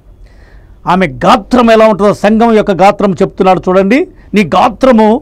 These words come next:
పద్మాలంకృత గోధుమ రాశి, నీ ఇరుకుసుమంలో ఒక జింక పిల్లలై తామరల్లో మేయు కవలను పోలి ఉన్నవి,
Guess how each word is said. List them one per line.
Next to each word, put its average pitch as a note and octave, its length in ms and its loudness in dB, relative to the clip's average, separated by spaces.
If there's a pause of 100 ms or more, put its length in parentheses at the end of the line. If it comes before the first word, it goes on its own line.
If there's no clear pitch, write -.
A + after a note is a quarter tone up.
(460)
పద్మాలంకృత A3 880 0
గోధుమ A3 560 2
రాశి, A3+ 540 0 (1400)
నీ F#3+ 420 2 (300)
ఇరుకుసుమంలో C4+ 1080 4 (280)
ఒక G#3 480 2
జింక E3+ 580 -2
పిల్లలై A#3 480 2 (1040)
తామరల్లో B3+ 760 4 (300)
మేయు G#3+ 480 2 (360)
కవలను C4 340 4
పోలి C#4+ 360 4
ఉన్నవి, D4 460 4